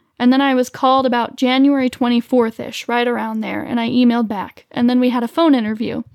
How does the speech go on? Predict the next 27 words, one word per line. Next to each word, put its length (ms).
There 120
was 120
about 220
twenty 360
emails 440
between 340
us, 280
and 100
there 120
were 80
several 400
meetings 420
on 140
the 60
phone. 400
And 400
what 200
they 120
did 300
was 180
they 140
prepared 380
a 20
paragraph 580
describing 480
my 120
case, 420